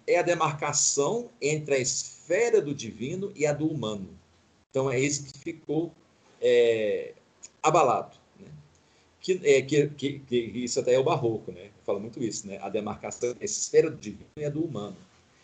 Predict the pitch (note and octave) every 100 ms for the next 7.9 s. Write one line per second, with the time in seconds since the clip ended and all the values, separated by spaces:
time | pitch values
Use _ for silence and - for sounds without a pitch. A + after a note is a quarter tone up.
0 | _ _ - F#3+ F3+ A3+ A#3+ D#3 E3 D#3+
1 | - C#3+ C3 B2+ - G#2+ F#2+ - C3 D3+
2 | - B2 A2 G#2+ G#2 G2+ F2+ F2 G#2+ D3
3 | - _ _ D#3 E3+ A3 A3+ - _ _
4 | _ _ B2 D3 D3+ - G#2+ - G3 F#3
5 | E3+ B2+ C3+ B2 F2+ - A#2+ C3 C3 D3+
6 | C#3+ - D#3+ B2+ A#2 A#2 - B2 A2 A#2+
7 | E3+ E3 E3 F#3 D#3 - A#2 F#2+